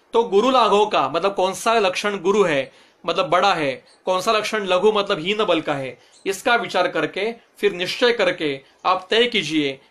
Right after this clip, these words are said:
कि वमन आदि कर्म करने हैं या नहीं करने हैं। संति ही व्याधयः शास्त्रेषु उत्सर्ग अपवादैः उपक्रमम प्रतिनिर्दिष्टः। मतलब इसका पहले शब्दशः अर्थ बताता हूं कि ऐसे भी व्याधि, व्याधि में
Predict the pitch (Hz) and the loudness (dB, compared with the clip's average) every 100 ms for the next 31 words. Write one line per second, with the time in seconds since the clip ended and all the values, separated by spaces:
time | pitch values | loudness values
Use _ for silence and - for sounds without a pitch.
0 | _ 180 170 175 190 190 180 180 170 165 | _ -2 0 0 0 0 0 -2 -2 -2
1 | - 156 175 170 208 226 _ - 180 175 | -4 -4 -2 -2 -6 -8 _ -4 -4 -2
2 | 180 190 139 127 113 107 _ _ _ - | -6 -6 -6 -6 -14 -16 _ _ _ -6
3 | 185 196 196 233 233 208 185 165 165 143 | -4 -4 -2 -2 0 0 0 0 0 0
4 | 147 180 220 _ _ - 185 175 - 220 | -2 -4 -6 _ _ -4 -2 -2 0 2
5 | 175 165 160 196 - _ 175 202 - 240 | 2 -2 -4 -6 -12 _ -8 -8 -2 2
6 | 233 233 208 202 185 170 170 175 185 180 | 2 2 2 2 2 2 0 0 -4 -2
7 | 190 175 175 160 139 _ _ _ - 196 | -4 -2 -2 -2 -6 _ _ _ -6 -4
8 | 240 208 165 156 - 143 123 107 - _ | -2 -2 -2 -6 -4 -4 -4 -10 -16 _
9 | _ 175 180 220 226 185 - 202 196 190 | _ -6 -2 -2 -2 -6 -6 -2 0 -2
10 | 175 180 190 165 160 151 143 151 214 - | -4 0 2 2 0 -2 -2 -4 -6 -10
11 | _ _ - 220 190 185 233 254 220 185 | _ _ 0 2 2 2 0 2 2 2
12 | 208 208 175 170 165 208 208 165 160 | 0 -2 0 -2 2 0 2 0 -2